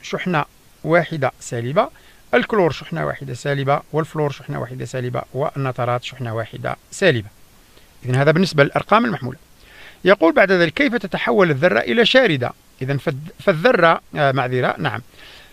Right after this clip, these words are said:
فالشاردة ما هي إلا ذرة فقدت أو اكتسبت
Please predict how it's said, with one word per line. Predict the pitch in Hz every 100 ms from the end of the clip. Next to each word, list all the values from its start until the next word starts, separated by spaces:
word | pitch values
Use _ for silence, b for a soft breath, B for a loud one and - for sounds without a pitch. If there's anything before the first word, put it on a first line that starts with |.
| B
فالشاردة | - - 285 302 240 185
ما | 196 226
هي | 208 185
إلا | - 254 190
ذرة | 160 190 147 160 233 _ _ _ _ _ _ - _ - _ - _ - - -
فقدت | - 247 196 160 202
أو | - 180 -
اكتسبت | 214 - 156 143 131